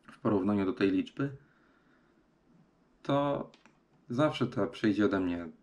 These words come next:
cztery, pięć, dziesięć osób i wy będziecie dla niej pomocą. Ja będę zadowolony, że mój kanał w pewien sposób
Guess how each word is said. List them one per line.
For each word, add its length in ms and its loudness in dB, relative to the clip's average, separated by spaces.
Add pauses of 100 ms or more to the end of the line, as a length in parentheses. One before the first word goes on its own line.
(220)
cztery, 460 0
pięć, 320 -2
dziesięć 380 -2
osób 400 -4 (760)
i 460 0 (300)
wy 480 2 (640)
będziecie 680 0 (560)
dla 180 2
niej 160 4
pomocą. 720 -2 (920)
Ja 120 2
będę 280 0
zadowolony, 640 0
że 180 0
mój 180 -2
kanał 300 -2 (960)
w 200 -20
pewien 320 -2
sposób 640 -6